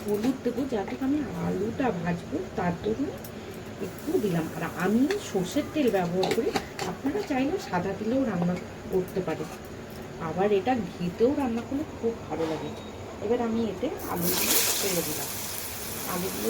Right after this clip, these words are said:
একটু লাল লাল করে ভেজে তারপরে আমি কালো জিরে কাঁচা লঙ্কা ফোড়ন দিয়ে এটা ছাড়ব।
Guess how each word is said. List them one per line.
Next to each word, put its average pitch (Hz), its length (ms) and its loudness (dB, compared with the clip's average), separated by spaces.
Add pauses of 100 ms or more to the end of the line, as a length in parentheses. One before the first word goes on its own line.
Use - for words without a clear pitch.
একটু - 180 -2 (140)
লাল 175 160 0 (100)
লাল 202 140 0 (120)
করে 247 160 4 (160)
ভেজে 190 380 -2 (640)
তারপরে 190 460 0 (180)
আমি 196 160 0 (480)
কালো 180 320 2
জিরে 180 220 -2
কাঁচা 165 300 -4
লঙ্কা 170 340 -4
ফোড়ন 190 340 2
দিয়ে 285 160 4 (880)
এটা 190 140 0 (100)
ছাড়ব। 139 260 -2